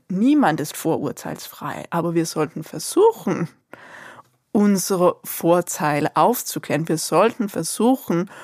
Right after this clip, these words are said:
uns selbst und andere, unser Gesprächspartner,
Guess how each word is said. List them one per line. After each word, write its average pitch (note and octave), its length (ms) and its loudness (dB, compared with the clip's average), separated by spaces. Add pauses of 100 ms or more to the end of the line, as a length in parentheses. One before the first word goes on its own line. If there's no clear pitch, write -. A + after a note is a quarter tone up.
(140)
uns E3 320 -2
selbst D#3+ 440 -4
und A#3 360 4
andere, E3+ 500 0
unser E3+ 280 -4
Gesprächspartner, E3+ 1080 -2